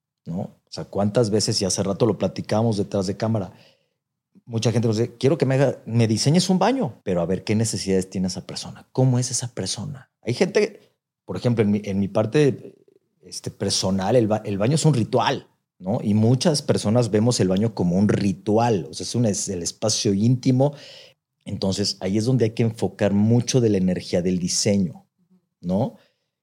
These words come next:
Y, y afortunadamente las nuevas tendencias que están llegando nos dan muchísimas, muchísimas prioridades, es decir, ¿qué, qué tanto le quiero, qué tanta calidad de diseño o calidad de vida le quiero meter al baño?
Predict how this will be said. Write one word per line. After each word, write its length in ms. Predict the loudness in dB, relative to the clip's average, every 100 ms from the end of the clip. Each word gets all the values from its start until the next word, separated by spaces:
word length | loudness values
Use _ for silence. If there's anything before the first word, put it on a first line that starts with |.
| _ _
Y, 360 | -10 -4 -4 -4 -8
y 120 | -8
afortunadamente 720 | -8 -10 -6 -2 0 0 0
las 140 | 0 0
nuevas 320 | -2 -4 -4
tendencias 480 | -4 -2 -4 -6 -10
que 80 |
están 300 | -14 -8 -4 -2
llegando 360 | -2 0 -2
nos 260 | -2 -4 -2
dan 220 | 0 2
muchísimas, 1400 | 2 0 -2 -12 _ 0 0 0 -2 0 0 0 -6 -8 _ _ _
muchísimas 460 | -16 -10 -2 -2 -2
prioridades, 580 | 0 2 2 2 2 0
es 40 |
decir, 460 | 0 -2 -6 -8 _ _ _ _ _ _ _ _
¿qué, 220 | -2 -2 2
qué 140 | -2
tanto 460 | 2 0 0 -2 -4
le 100 | -4
quiero, 260 | -4 -6 -2
qué 120 | -2
tanta 440 | 0 -2 -2 -8
calidad 440 | -8 -8 -6 0 0
de 120 | 2
diseño 500 | -2 -2 0 2 2
o 260 | 0 -4 0
calidad 260 | 0 4
de 40 | 4
vida 140 | 2
le 80 | 0
quiero 140 | 0 0
meter 220 | 0 0
al 80 | 0
baño? 340 | 0 -4 -8